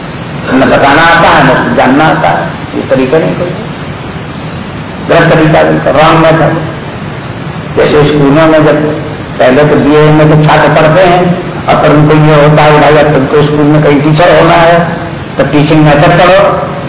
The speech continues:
तब जब टीचिंग मेथड पढ़ाया जाता, तो उसमें बताया जाता है कैसे पढ़ाया जाता, पढ़ते तो रहे अभी तक, लेकिन अब पढ़ाना सीखो, तो क्या जैसे पढ़ लिया तो ये पढ़ा देंगे,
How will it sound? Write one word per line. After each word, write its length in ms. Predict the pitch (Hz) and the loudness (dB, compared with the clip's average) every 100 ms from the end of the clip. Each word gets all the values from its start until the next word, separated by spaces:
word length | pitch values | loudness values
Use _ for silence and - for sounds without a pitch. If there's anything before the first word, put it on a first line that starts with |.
| - - | -8 -2
तब 160 | - | 0
जब 180 | 139 - | 0 0
टीचिंग 300 | 147 151 180 | 0 0 2
मेथड 260 | 175 170 175 | 2 2 2
पढ़ाया 340 | 170 165 165 | 2 2 2
जाता, 160 | 160 156 | 2 0
तो 60 | |
उसमें 240 | 143 147 139 | 0 0 0
बताया 220 | 147 147 | 2 2
जाता 180 | 147 143 | 2 2
है 80 | 143 | 2
कैसे 260 | 143 135 | 0 0
पढ़ाया 460 | 139 139 143 165 170 | 0 2 2 4 2
जाता, 440 | 180 185 180 156 | 2 0 0 -2
पढ़ते 200 | 127 160 | 0 0
तो 100 | 160 | 2
रहे 100 | 170 | 2
अभी 220 | 214 220 | 2 2
तक, 180 | - 135 139 - - - - - | 0 0 -2 -8 -12 -12 -10 -4
लेकिन 200 | 147 151 | 0 0
अब 160 | 156 160 | 0 2
पढ़ाना 400 | 143 151 165 170 | 2 2 2 2
सीखो, 440 | 180 185 202 - - | 2 2 2 2 -2
तो 240 | - 160 | 0 0
क्या 120 | - | 2
जैसे 300 | - 165 151 | 2 2 0
पढ़ 240 | 151 180 175 | 2 0 2
लिया 140 | 165 | 2
तो 120 | 147 | 2
ये 80 | 151 | 2
पढ़ा 240 | 156 175 | 2 2
देंगे, 420 | 196 208 214 214 | 2 2 2 0